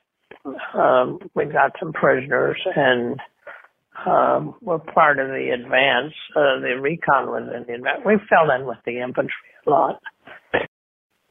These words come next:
And I went down about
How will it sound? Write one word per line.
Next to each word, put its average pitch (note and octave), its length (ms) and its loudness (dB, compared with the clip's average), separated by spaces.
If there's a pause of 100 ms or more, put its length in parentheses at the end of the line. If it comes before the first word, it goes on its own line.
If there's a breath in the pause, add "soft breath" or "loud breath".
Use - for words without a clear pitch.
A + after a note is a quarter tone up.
(1200 loud breath)
And D3 200 4
I D3+ 120 6
went D3+ 320 2
down F3 320 4
about C#3+ 520 2